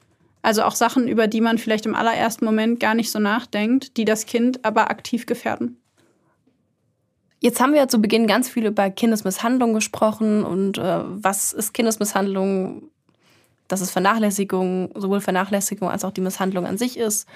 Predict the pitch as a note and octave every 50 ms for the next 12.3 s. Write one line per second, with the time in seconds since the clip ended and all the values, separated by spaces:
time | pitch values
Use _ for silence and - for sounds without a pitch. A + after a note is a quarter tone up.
0 | - - - - - - - - - _ _ _ _ - G3+ G3+ F#3+ F3+ F#3+ F#3+
1 | F#3+ F#3+ F#3 F#3+ F#3+ - _ _ _ _ _ _ _ _ - G#3+ A3 C#4+ F#4 A4+
2 | F#4 C4 A#3+ A3+ A3 G3+ G3 - - A3+ A3 G#3+ - G3+ G3 - - - - -
3 | G3 F#3+ F#3+ - - - B3+ D#4 E4+ - - - - F#3 F#3 - - F3 F3 -
4 | F3+ E3+ F3 F#3+ C4+ D#4 - - _ _ D#4 A3 G3+ G3+ G3 F#3+ F#3+ - - F#3
5 | F#3+ F#3 F#3+ F3+ F#3 F3 - - F#3+ F#3 F#3 - - F3+ F#3 E3+ - F#3+ F#3 F#3
6 | F#3+ - - - F#3 F3+ F3+ F#3+ F#3 - _ _ _ _ _ _ _ - A3 A3
7 | A3 - A3 G#3 G#3+ - - C#4+ B3 G3 G3+ - - F#3+ F#3+ G3 F#3+ F#3+ F#3 G3+
8 | A#3+ - - G#3 G3 G#3+ G#3+ - - - - - - - - - - _ _ _
9 | _ _ _ _ _ _ _ _ _ _ - A#3 - - - - - D4 A#3 -
10 | C4+ B3+ - A#3 A3 G3+ A#3 - G4+ F#4+ C4 - G#3+ G#3+ A#3+ C4+ - - G#3+ A3
11 | G#3+ - - _ - A3+ G#3+ - - G#3+ G#3 G#3 - G#3+ F#3+ F#3+ F3+ F#3 - -
12 | - A3 A#3 C4 G4+